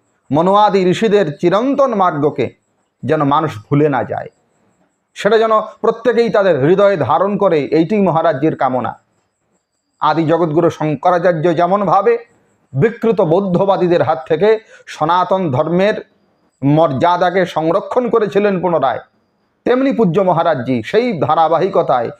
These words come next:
সেই পরম্পরাতে প্রতিষ্ঠিত হয়ে বিকৃত বামমার্গীদের হাত থেকে, অশাস্ত্রীয় সংস্কারবাদীদের হাত থেকে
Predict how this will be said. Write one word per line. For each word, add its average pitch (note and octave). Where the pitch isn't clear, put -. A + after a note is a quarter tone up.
সেই A3+
পরম্পরাতে D#3+
প্রতিষ্ঠিত F3+
হয়ে B2+
বিকৃত G3+
বামমার্গীদের D#3+
হাত C#3+
থেকে, A#2
অশাস্ত্রীয় F#3
সংস্কারবাদীদের D#3+
হাত C3+
থেকে -